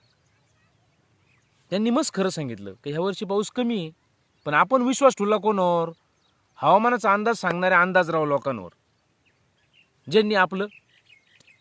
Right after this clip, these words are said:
करेक्ट कार्यक्रम केला. आता आपण ठरवा. आता येतं का कडक उन्हाळा पडला,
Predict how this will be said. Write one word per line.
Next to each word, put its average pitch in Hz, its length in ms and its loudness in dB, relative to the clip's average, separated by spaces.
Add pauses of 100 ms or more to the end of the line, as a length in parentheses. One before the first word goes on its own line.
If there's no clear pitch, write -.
(120)
करेक्ट 254 300 4
कार्यक्रम 143 420 0
केला. 85 200 -18 (1500)
आता 151 220 0
आपण 160 440 0
ठरवा. 143 340 -2 (840)
आता 220 380 -2 (100)
येतं 190 220 -4
का 233 140 0 (140)
कडक 233 220 6
उन्हाळा 196 240 2
पडला, 131 320 -4